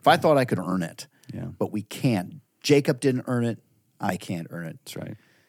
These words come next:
Speaker 1: And
Speaker 2: That's
Speaker 1: because
Speaker 2: right.
Speaker 1: of Jesus, it's, it's all because of Jesus that we receive his grace.
Speaker 2: Absolutely. Well, we are in Proverbs chapter thirty, and I just wanna look at, um, really the first half of verse four.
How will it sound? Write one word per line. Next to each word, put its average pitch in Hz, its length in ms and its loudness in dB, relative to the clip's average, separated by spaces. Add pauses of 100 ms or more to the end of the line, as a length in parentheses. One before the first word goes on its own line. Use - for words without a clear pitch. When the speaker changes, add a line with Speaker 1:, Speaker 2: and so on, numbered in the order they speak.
(220)
Speaker 1:
And 95 120 0
Speaker 2:
That's - 80 -4
Speaker 1:
because 127 180 4
Speaker 2:
right. 131 60 6
Speaker 1:
of 117 40 2
Jesus, 101 640 2
it's, - 220 -8
it's 113 220 -4
all 104 120 4
because 101 300 -2
of 87 80 -6
Jesus 76 400 -6
that - 100 -6
we 80 120 -10
receive - 360 -8
his - 160 -12
grace. - 480 -12
Speaker 2:
Absolutely. 87 520 -6 (1120)
Well, 120 100 6
we 135 120 8
are 143 40 8
in 131 80 4
Proverbs 135 340 4
chapter 127 440 6
thirty, 123 580 4 (240)
and 107 440 2
I 107 60 -6
just - 160 -8
wanna 113 140 0
look 117 200 2
at, 101 600 0 (240)
um, 50 240 -14 (240)
really 143 300 2
the 104 160 0
first 113 320 -2
half 104 320 0
of 95 80 -2
verse 90 300 -2
four. 87 440 -2